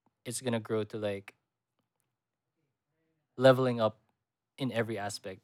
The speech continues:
in film, in music vids as well, syempre,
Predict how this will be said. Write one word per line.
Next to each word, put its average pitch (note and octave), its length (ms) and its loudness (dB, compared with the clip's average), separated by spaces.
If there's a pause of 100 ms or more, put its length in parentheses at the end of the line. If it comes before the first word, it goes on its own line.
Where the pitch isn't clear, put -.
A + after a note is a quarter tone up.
(100)
in G#2+ 100 -10
film, A#2+ 600 0 (160)
in G#2 300 -12
music A#2 340 -8
vids A2 200 -6
as G2+ 160 -12
well, G#2+ 160 -6
syempre, G2+ 460 -12